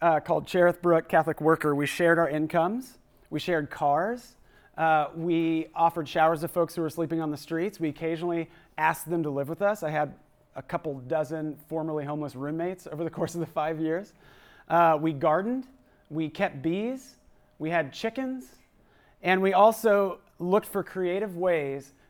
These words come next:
to speak out against policies, uh, that were happening on a citywide level, state level, and national level that were going to do nothing but harm those who are already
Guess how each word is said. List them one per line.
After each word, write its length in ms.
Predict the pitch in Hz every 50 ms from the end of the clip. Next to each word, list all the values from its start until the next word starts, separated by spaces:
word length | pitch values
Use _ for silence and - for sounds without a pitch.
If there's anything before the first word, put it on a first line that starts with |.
| _
to 120 | - - 175
speak 400 | - - - - 214 214 208 220
out 220 | 220 233 226 208
against 360 | 185 156 170 170 - - -
policies, 920 | - - 220 240 247 214 170 143 - - 123 110 107 107 110 107 - - _ _ _ _ _ _ _ _ _ _ -
uh, 220 | - 156 151 147
that 180 | 151 170 170 156
were 100 | 160 147
happening 400 | - 180 180 180 196 175 160 160
on 80 | 151
a 40 | 147
citywide 840 | 139 - - - 165 160 190 208 214 185 - 190 208 208 208 208
level, 480 | 196 196 202 185 190 208 208 214 208 - _ _ _ _
state 400 | - - - - 180 185 190 -
level, 360 | 185 180 180 160 170 175 170
and 180 | - 151 151 156
national 380 | 165 175 190 196 - 170 156
level 400 | 147 139 135 120 131 123 123 123 _ _ _ _ -
that 160 | - 151 165
were 80 | 170 175
going 200 | 160 175 190 208
to 60 | 208
do 140 | 185 196 175
nothing 560 | 156 151 160 175 170 - 220 220 226 240 220 - - _ _ -
but 220 | - - 175 165 -
harm 520 | - - - 185 190 202 214 220 214 180
those 500 | 139 147 139 135 131 127 127 120 - - _ _ _ _
who 140 | - 165 156
are 140 | 151 139 -
already 800 | - 165 185 202 214 202 175 156 156 151 135 131 123 120 120